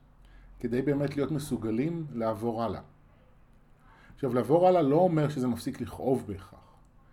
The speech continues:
ולעבור הלאה זה אומר להגיע לאיזושהי יותר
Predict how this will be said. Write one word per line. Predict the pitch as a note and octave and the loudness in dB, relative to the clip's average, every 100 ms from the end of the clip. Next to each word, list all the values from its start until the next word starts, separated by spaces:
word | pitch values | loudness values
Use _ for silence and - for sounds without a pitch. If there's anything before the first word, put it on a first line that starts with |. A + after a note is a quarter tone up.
| - - - B2 | -20 -20 -14 -4
ולעבור | B2 A#2 D3+ D#3 | -4 2 4 4
הלאה | D#3 D#3 | 4 2
זה | A2+ A#2+ | 2 0
אומר | A#2 B2 C#3+ C#3+ C3 - - _ _ _ _ _ _ - - - _ _ _ _ _ _ _ G#2 | 2 2 2 0 -2 -10 -20 _ _ _ _ _ _ -20 -20 -20 _ _ _ _ _ _ _ -10
להגיע | A2 A#2 F3 | -6 0 2
לאיזושהי | F#3 D#3 - | 0 -2 -4
יותר | B2+ - D3 | -4 0 -2